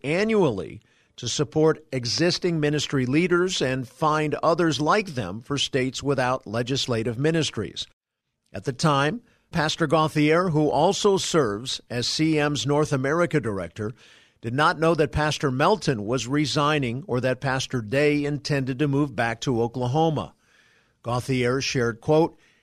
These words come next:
"It's neat to see God at work for his glory in our ministry in ways totally unbeknownst to me as North American Director for Capitol Ministries.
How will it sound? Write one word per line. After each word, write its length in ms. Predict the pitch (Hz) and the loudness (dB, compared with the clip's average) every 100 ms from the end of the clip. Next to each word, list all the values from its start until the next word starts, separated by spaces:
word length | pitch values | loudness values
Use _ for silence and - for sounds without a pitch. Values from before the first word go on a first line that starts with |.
| _ | _
"It's 220 | - 123 147 | -8 -4 0
neat 220 | 196 214 | 0 0
to 100 | 214 | -2
see 200 | - 196 | 0 0
God 320 | 143 165 190 | 2 4 4
at 140 | 185 | 0
work 300 | 139 165 180 | 0 2 2
for 280 | - 156 151 | -2 0 2
his 180 | 147 123 | 2 -2
glory 500 | 107 143 165 180 170 | -2 2 4 2 0
in 80 | 156 | 0
our 160 | 156 | 0
ministry 680 | 156 190 202 - - 85 - _ _ _ | 0 2 2 0 -4 -8 -10 _ _ _
in 180 | 104 110 | -12 -2
ways 340 | 123 139 127 | 2 2 0
totally 600 | - 156 165 175 175 170 - | -2 2 4 4 2 0 -2
unbeknownst 800 | 147 147 135 135 143 165 147 - | -4 0 -2 0 0 0 -4 -4
to 100 | 160 | -2
me 360 | 139 143 151 | 0 0 0
as 320 | 135 135 131 107 | 0 0 -2 -2
North 300 | 131 147 - | 0 0 0
American 560 | 143 127 131 127 143 | 0 0 0 0 -2
Director 420 | 131 120 117 - | 0 0 -2 -2
for 200 | 135 - | -4 -4
Capitol 420 | 135 120 104 110 123 | -6 -4 -4 -2 0
Ministries. 720 | 151 156 143 123 87 - | 2 2 0 -2 -6 -6